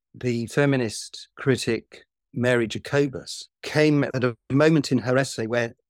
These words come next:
she is reflecting on Wordsworth and on other writers, including Rousseau and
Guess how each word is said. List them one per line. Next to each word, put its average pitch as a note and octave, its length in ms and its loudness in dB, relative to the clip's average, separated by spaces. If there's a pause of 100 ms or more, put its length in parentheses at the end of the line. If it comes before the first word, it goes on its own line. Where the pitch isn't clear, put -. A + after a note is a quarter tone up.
she C3 520 -2 (380)
is C3+ 180 -6
reflecting D3+ 460 2
on B2+ 140 2
Wordsworth A#2+ 440 0
and B2 220 -2
on B2 160 -2
other C#3+ 240 2
writers, A2 420 -4
including B2+ 720 -2
Rousseau G#2 680 -6 (180)
and G#2+ 360 -2